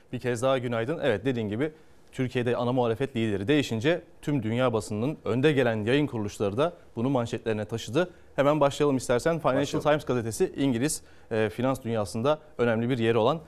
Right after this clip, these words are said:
Speaker 1: gazete. Financial Times gazetesi diyor ki öncelikle hepsi yirmi sekiz Mayıs'taki, yani on dört Mayıs milletvekilliği, ardından Cumhurbaşkanlığı ikinci tur seçimi yirmi sekiz Mayıs'taki seçim mağlubiyetine değiniyor. Financial Times'ta diyor ki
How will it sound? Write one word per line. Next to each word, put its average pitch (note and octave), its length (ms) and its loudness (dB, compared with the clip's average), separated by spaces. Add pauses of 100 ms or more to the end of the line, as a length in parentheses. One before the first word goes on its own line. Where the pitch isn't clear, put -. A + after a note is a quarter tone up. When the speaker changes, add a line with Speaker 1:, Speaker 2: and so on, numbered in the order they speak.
(120)
Speaker 1:
gazete. A#2 300 0
Financial C#3+ 440 0
Times C3 240 -2
gazetesi G#2+ 340 -4
diyor D3 140 2
ki D#3 200 -2 (340)
öncelikle F3 380 2
hepsi E3+ 460 0 (400)
yirmi C3 200 0
sekiz D3+ 280 -2
Mayıs'taki, B2+ 640 -2
yani G#2 140 0
on A#2+ 240 0
dört A2 200 0
Mayıs A#2+ 260 -2
milletvekilliği, G#2+ 560 -2
ardından A2 460 0 (340)
Cumhurbaşkanlığı A#2 600 -2
ikinci A2+ 220 -4
tur G#2 100 -6
seçimi A2 280 -4
yirmi G#2 140 -2
sekiz A#2 220 -6
Mayıs'taki A#2 480 -4 (240)
seçim F#3 360 -2
mağlubiyetine C#3 720 2 (440)
değiniyor. A#2 380 2 (240)
Financial D#3+ 320 0
Times'ta C#3 420 0
diyor F3+ 140 2
ki E3+ 220 -2